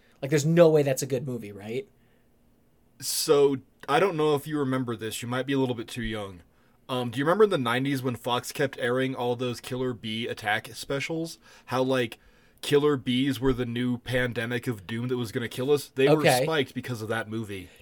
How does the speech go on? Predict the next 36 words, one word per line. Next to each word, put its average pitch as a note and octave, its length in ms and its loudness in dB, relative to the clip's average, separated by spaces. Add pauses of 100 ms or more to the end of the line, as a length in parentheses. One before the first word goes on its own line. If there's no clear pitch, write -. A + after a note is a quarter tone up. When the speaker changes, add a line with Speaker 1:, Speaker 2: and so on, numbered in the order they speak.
Speaker 1:
No C#3+ 340 4
shit. D#3+ 720 -2
Okay. C3 500 0 (180)
Speaker 2:
That D3 280 4
movie, D3+ 420 0
yeah, C#3+ 300 2
that D3 260 2
movie D3+ 420 0
started C3+ 640 -2
that B2+ 220 -2
chain C3+ 340 -2
reaction B2 640 -2
where A2+ 280 -2
Americans A#2 600 -4
became A#2+ 340 -4
afraid A#2 460 -4
of, A2 260 -6
um, G#2+ 260 -4
Africanized A2+ 720 -6
bees. A2+ 420 -6 (440)
And, D3 140 0
like, C#3 240 2 (200)
they E3 120 8
sort D#3+ 320 2
of F3 140 4
existed, C#3+ 640 -2
but D3+ 200 -2
I D3+ 100 -4
forget D#3 360 -2
what E3+ 120 -4
the E3+ 100 -10
statistic C#3 520 -6
is. A2+ 140 -6
It A#2+ 40 -6
was, A2+ 120 -8
like, B2 240 -4